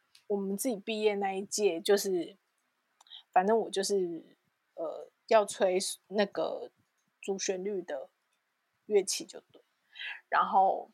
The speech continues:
我就有一个高音飙不上去，我吹小号，然后我有一个高音飙不上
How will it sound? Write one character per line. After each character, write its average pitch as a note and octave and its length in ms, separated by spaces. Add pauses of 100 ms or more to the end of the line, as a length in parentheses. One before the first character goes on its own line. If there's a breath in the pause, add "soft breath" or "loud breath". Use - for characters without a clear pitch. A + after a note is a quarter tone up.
(360)
我 F#3 100
就 G#3 100
有 E3+ 140
一 E3+ 40
个 F3+ 120
高 E3+ 260
音 E3+ 160
飙 E3 220
不 - 100
上 - 260
去， - 120
我 C3+ 100
吹 F3+ 180
小 - 200
号， - 240
然 - 100
后 F#3+ 100
我 F3 120
有 D3 60
一 - 20
个 - 120
高 - 220
音 D#3+ 160
飙 - 160
不 - 100
上 - 160